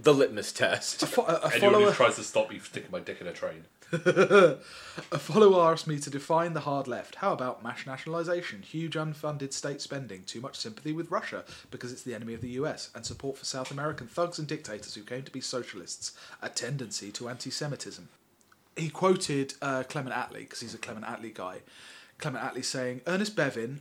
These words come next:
Speaker 2: looked and indeed was the embodiment of common sense, yet I have never met a man in politics with as much imagination as he had, with the exception of Winston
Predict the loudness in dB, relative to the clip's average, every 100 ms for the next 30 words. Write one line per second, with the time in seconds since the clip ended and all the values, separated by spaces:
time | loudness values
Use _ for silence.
0 | -6 -4 -4 -4 -4 -2 -2 -2 -2 -2
1 | -2 -6 -6 -6 -8 -10 -10 -8 -4 -6
2 | -6 -8 -6 -6 -6 -6 -4 -4 -4 -4
3 | -6 -8 -8 -10 -12 -12 -12 -10 -10 -8
4 | -10 -8 -10 -10 -12 -10 -8 -10 -12 -16
5 | -18 -12 -8 -4 -4 -4 -8 -10 -12 -8
6 | -4 -4 -4 -8